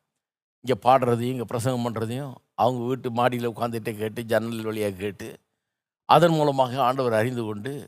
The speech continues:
பிறகு சபைக்கு வந்து முழுமையா ஆண்டவரை பின்பற்ற ஆரம்பிச்சவங்க ஏராளமான பேர். நிறைய அனுபவங்கள் இப்படி இருக்கிறது.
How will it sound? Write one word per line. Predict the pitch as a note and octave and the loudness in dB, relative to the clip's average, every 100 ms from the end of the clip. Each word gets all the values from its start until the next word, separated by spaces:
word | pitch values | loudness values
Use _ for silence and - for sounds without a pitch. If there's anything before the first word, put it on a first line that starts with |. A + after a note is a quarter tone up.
| _ | _
பிறகு | - A#2+ A#2+ G#2+ F2+ D2 _ _ _ _ _ _ _ _ _ _ _ | -2 0 0 -2 -6 -10 _ _ _ _ _ _ _ _ _ _ _
சபைக்கு | A#2+ A#2+ G2+ | 0 0 -2
வந்து | A2 A2+ A#2 C3+ C#3+ - _ _ G2 | -4 -2 -4 -6 -8 -16 _ _ -6
முழுமையா | B2 B2+ C3 C3+ | -4 -2 2 2
ஆண்டவரை | A#2+ A#2+ G#2 | 2 0 -4
பின்பற்ற | F#2+ A2+ G#2 G#2+ | -6 -6 -4 0
ஆரம்பிச்சவங்க | G2+ G#2 F#2 F#2+ G2 | 0 0 -6 -8 -6
ஏராளமான | F2+ F#2+ F2+ E2 D#2+ | -4 0 0 -2 -10
பேர். | D#2+ - - _ _ _ _ _ _ _ - _ _ _ _ _ _ _ _ | -14 -20 -20 _ _ _ _ _ _ _ -20 _ _ _ _ _ _ _ _
நிறைய | G2+ B2 B2 | 0 4 4
அனுபவங்கள் | A2+ G#2+ G2+ F#2+ G2+ | 4 2 -4 -4 -6
இப்படி | E2+ D#2+ | -6 -8
இருக்கிறது. | D#2 - - | -10 -12 -20